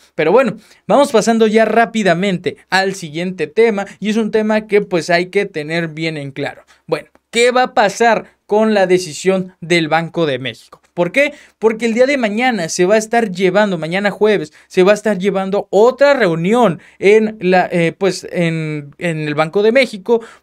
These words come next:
para, pues, tocar los temas de la inflación, tocar los temas de las mo-, de las políticas monetarias y todo eso. Pero bueno, hemos visto que esta volatilidad en los mercados financieros y también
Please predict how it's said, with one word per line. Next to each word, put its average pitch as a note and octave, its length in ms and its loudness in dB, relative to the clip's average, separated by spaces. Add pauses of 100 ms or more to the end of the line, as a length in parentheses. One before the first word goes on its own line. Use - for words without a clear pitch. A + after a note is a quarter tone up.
para, B3+ 440 2 (220)
pues, A#3 240 0
tocar G3+ 400 0
los G#3+ 300 0
temas G3+ 340 0
de E3+ 80 2
la D#3 80 2
inflación, D#3 640 -2
tocar F3 340 -2
los F3+ 180 -4
temas E3+ 400 -4
de D#3 180 0
las C#3 280 -4
mo-, E3 340 -8
de D#3+ 200 0
las D3+ 100 0
políticas D3 560 -6
monetarias F3+ 800 -2
y - 60 -20
todo E3 260 -2
eso. A3+ 320 0 (300)
Pero G#3+ 180 4
bueno, C4+ 220 4
hemos C4+ 260 0
visto B3 380 -4
que F#3+ 100 -2
esta F#3+ 220 -2
volatilidad E3+ 640 0
en E3+ 120 -4
los D#3 120 -6
mercados F3 520 -2
financieros D3+ 720 -4
y A3 160 -8
también F#3+ 720 -2